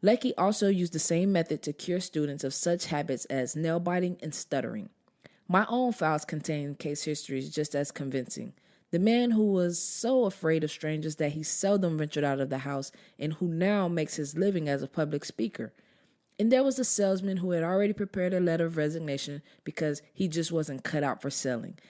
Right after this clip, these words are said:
And six months later was number one man of, on a force of a hundred salesmen. The minister who was considering retirement because nerves and the pressure of preparing a sermon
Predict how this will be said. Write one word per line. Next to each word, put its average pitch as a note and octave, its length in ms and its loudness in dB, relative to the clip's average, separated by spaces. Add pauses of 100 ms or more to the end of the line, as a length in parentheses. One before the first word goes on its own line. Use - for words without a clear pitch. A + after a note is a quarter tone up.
(160)
And C#3+ 120 -4
six - 340 -2
months G#3 380 -2
later C#3+ 400 0 (300)
was D#3 240 4
number A#3 320 2
one A3 240 2
man G#3 280 2
of, D#3+ 200 -4
on F3 140 0
a D3 40 -2
force G3 360 -2
of D#3+ 100 -2
a D3 60 -2
hundred C#3+ 300 -6
salesmen. - 560 -4 (440)
The E3+ 120 4
minister G#3 500 4
who F3+ 120 0
was E3 120 0
considering G#3 600 2
retirement E3 560 -2
because C#3+ 400 -4
nerves D3+ 600 2
and C3 140 -6
the C3 60 -8
pressure E3 380 -2
of D3+ 60 -6
preparing C#3+ 380 -2
a B2+ 60 -6
sermon D3+ 560 -2